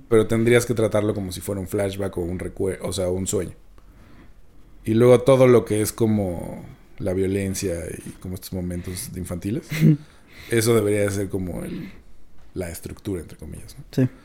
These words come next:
Speaker 1: Y luego me acuerdo de la secuencia, digo, no, es que no lo he visto en mucho tiempo, pero la secuencia con Dante, la segunda, la que sí quedó chida,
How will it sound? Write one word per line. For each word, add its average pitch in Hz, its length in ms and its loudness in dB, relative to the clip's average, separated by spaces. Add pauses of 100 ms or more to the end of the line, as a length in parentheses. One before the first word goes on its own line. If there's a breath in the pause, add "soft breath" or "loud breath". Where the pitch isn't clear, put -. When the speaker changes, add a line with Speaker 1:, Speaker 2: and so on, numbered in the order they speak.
(340 soft breath)
Speaker 1:
Y 110 40 -2
luego 139 300 8
me 127 100 4
acuerdo 147 220 10
de 135 80 8
la 117 120 6
secuencia, 117 360 0
digo, 110 160 2
no, 104 100 -2
es 98 100 -6
que 104 80 -6
no 98 100 -4
lo 95 60 -2
he 90 60 -4
visto 90 220 -10
en 87 60 -8
mucho 90 140 -10
tiempo, 95 240 -12
pero 98 140 -6
la 95 60 -4
secuencia 107 340 -4
con 95 160 -4
Dante, 98 380 -2
la 87 120 -4
segunda, 95 420 -4 (640 soft breath)
la 85 120 -10
que - 80 -18
sí 92 140 -10
quedó 87 160 -8
chida, 107 240 -8